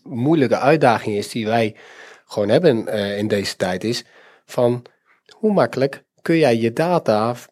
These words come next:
van A naar B en van B naar A krijgen? En ik denk dat daar de moeilijkste laag voor alle ondernemers of voor, eh, ja, voor iedereen gewoon in zit. Van, hey, oké, heel leuk, cloud en hybrid cloud.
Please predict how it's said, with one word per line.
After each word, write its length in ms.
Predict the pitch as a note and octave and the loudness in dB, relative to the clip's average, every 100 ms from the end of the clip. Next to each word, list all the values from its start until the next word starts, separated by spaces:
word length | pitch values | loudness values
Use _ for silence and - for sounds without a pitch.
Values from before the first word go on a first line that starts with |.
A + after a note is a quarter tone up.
| _ | _
van 320 | - B2 B2 | -10 -6 -4
A 180 | D3 D3 | -2 0
naar 160 | B2+ G#2+ | 2 2
B 80 | A#2+ | 2
en 300 | D3 A2 G#2 | 4 2 0
van 140 | A#2 | -2
B 60 | C3 | 2
naar 480 | C3 G#2 A2 - | 2 2 -2 -4
A 240 | D#3 D#3 G#2+ | 0 0 0
krijgen? 560 | - A2+ F#2+ F2+ F#2 - | 0 0 0 -2 -8 -4
En 100 | A2+ | -2
ik 140 | C3 | 0
denk 160 | D#3 D#3+ | 0 0
dat 200 | D3 - | -2 -2
daar 260 | D3 D#3+ | -2 0
de 60 | C#3 | 0
moeilijkste 560 | B2+ C#3+ E3+ E3 - C3 | 0 2 0 -2 -4 -2
laag 300 | C3 C#3 - | 0 0 0
voor 160 | C#3 | -2
alle 720 | - C3+ C3 A#2 A2+ A2+ A2 G2 - | 0 2 4 4 2 -2 -4 -8 -8
ondernemers 640 | A#2+ A2 A#2 C#3 G#2 A2+ | -2 2 4 4 2 -2
of 140 | A2+ G#2 | -6 -8
voor, 160 | - | -8
eh, 380 | G#2+ G#2 G#2+ - | -8 -8 -14 -16
ja, 200 | - F2 _ - | -16 -16 _ -18
voor 220 | - B2 | -4 -2
iedereen 320 | B2 B2 A2+ | 0 2 0
gewoon 200 | - B2+ | 2 0
in 240 | C#3+ D#3+ | 2 0
zit. 240 | D3 G2+ - | 0 -2 -2
Van, 160 | - | 0
hey, 200 | B2 A#2+ A#2+ - - - - _ - | 2 2 0 -12 -20 -20 -20 _ -4
oké, 340 | D#3 A2+ G2+ - - | -2 -2 -4 -8 -16
heel 300 | - E3+ F3+ | 0 2 4
leuk, 460 | A2 G2+ F#2 - - | 2 0 -2 -8 -8
cloud 400 | - F#2+ F2+ F#2 | -2 -2 -2 -8
en 160 | - F#2 | -10 -4
hybrid 320 | G#2+ A2 F#2+ | -2 -2 -4
cloud. 440 | - F#2 E2 - | -4 -4 -4 -8